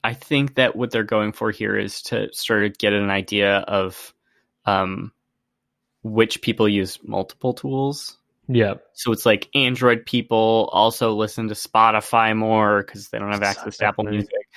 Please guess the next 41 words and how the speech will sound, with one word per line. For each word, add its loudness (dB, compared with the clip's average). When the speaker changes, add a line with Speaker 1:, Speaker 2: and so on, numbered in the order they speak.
Speaker 1:
Stuff 2
like 2
that. 2
Speaker 2:
They 6
Speaker 1:
But, 8
like, 8
Speaker 2:
do. 0
There's 8
Speaker 1:
Apple 4
Speaker 2:
nobody 8
Speaker 1:
Music 8
Speaker 2:
wants 4
Speaker 1:
is 0
Speaker 2:
to 8
use 4
Speaker 1:
not 4
Speaker 2:
it 4
on 6
Speaker 1:
as 2
Speaker 2:
Android. 0
Speaker 1:
good. 2
It's -8
not, 2
it's -6
pretty -2
buggy. -2
Um, 2
stuff 0
like -4
that. 2
I -2
think -4
it's -6
Speaker 2:
Mm-hmm. -6
Speaker 1:
like -6
a -6
data 2
play -2
to -10
then, -4
like, -8